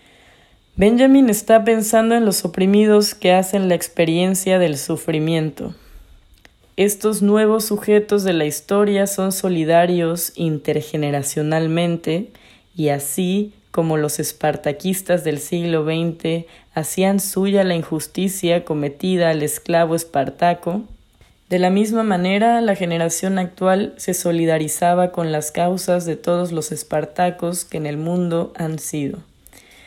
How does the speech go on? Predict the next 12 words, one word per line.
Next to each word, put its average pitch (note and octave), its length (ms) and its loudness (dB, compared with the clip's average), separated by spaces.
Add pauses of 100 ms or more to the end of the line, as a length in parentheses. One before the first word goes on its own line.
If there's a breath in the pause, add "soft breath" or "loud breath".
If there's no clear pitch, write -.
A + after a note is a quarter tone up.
(720 loud breath)
Para F#3 180 6
avanzar G3+ 440 2
en B3+ 120 2
la G#3+ 120 0
caracterización F3 960 -2
del G#3 160 2
protagonista E3+ 840 -2
de F3+ 100 0
la D3 120 -4
historia F#3+ 640 -2
que E3+ 160 -10
cuentan F3+ 640 -4